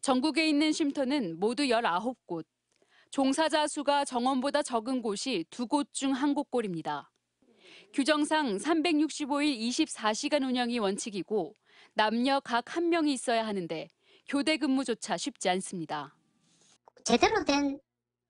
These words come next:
Speaker 2: 인건비나 이런 것들이 지원되지 않다 보니까 얼마 안 있으면 금방금방 나가버리는 경우가 많아요.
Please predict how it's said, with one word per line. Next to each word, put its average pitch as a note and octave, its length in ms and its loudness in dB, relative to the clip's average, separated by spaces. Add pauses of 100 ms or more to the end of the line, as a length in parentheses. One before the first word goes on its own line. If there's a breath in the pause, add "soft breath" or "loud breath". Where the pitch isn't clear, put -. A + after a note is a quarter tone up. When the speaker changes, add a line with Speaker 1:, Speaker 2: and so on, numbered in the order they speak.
(120)
Speaker 2:
인건비나 C4+ 720 0 (400)
이런 E4+ 220 0
것들이 - 240 -2
지원되지 C#4 560 -2
않다 F#3+ 240 -6
보니까 F#3 480 -8 (560)
얼마 D#4 240 4
안 A#3+ 100 -2
있으면 A3 480 -6 (160)
금방금방 G#3 640 0 (200)
나가버리는 F3+ 640 -4
경우가 C#3 340 -16
많아요. - 480 -14